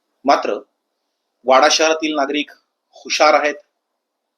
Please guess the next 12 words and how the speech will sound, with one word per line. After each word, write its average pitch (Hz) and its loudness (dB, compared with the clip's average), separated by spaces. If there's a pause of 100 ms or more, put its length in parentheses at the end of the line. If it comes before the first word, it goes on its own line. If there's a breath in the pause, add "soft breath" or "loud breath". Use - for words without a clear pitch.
(440)
मतदार 139 2 (920)
भोळे 143 2
भाबडे 139 0
दिसत 135 -4
असले 135 -4 (800)
तरी 147 0
त्यांनी - -14
पैसे 135 2
घेतले 202 -4
असते, - -8 (760)
पण 156 2 (600)
पैसे 214 0